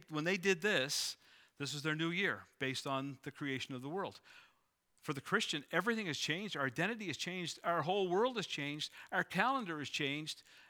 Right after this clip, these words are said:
Our life is totally changed, that everything is tied back to the coming of the Lord Jesus Christ. That's when our life begins. Their families were changed.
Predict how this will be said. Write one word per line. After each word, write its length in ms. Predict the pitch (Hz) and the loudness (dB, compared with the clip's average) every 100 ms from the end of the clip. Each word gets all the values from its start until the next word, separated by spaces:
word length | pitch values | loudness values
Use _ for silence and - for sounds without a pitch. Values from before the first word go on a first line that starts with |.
| _ | _
Our 140 | 143 156 | 0 2
life 340 | 165 233 214 | 2 0 0
is 80 | 151 | -6
totally 380 | - 190 202 202 | -2 -2 -2 -4
changed, 320 | - 180 156 | -4 -4 -4
that 100 | 156 - | -4 0
everything 440 | 202 233 233 240 | 0 0 -4 -6
is 140 | 190 - | -6 -8
tied 360 | 175 180 180 | 0 0 2
back 420 | 170 143 131 - - | 2 2 2 0 -8
to 100 | 139 | -6
the 100 | 123 | -6
coming 420 | - 170 139 117 | -4 -2 -2 -6
of 140 | 120 | -8
the 80 | 127 | -8
Lord 200 | 127 127 | -6 -8
Jesus 320 | 123 123 127 | -8 -10 -8
Christ. 460 | - 110 101 - - _ _ _ _ _ _ _ _ _ _ _ _ _ _ _ _ _ _ _ - | -8 -8 -8 -14 -16 _ _ _ _ _ _ _ _ _ _ _ _ _ _ _ _ _ _ _ -2
That's 260 | 156 - | -2 -2
when 100 | 170 | -4
our 100 | 156 | -2
life 260 | 143 139 - | 0 -2 -4
begins. 480 | 127 113 98 - - _ - | -10 -10 -12 -12 -12 _ -2
Their 120 | 165 | 0
families 640 | 160 - 208 202 165 127 | 2 2 2 2 0 -2
were 80 | 123 | -6
changed. 560 | - 131 98 92 - | -6 -6 -6 -8 -12